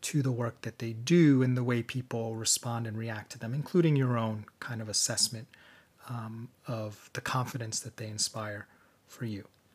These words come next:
So today I want to share with you one really important insight that can really help you as a leader to develop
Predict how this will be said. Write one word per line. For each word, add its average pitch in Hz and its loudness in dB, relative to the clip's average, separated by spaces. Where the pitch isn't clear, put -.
So - -12
today 170 6
I 147 4
want 147 4
to 139 4
share 135 4
with 123 2
you 120 -2
one 143 2
really 151 10
important 131 0
insight 117 -4
that - -16
can 143 0
really 151 6
help 127 0
you 120 0
as 113 -2
a 113 -4
leader 113 -6
to - -8
develop 113 -4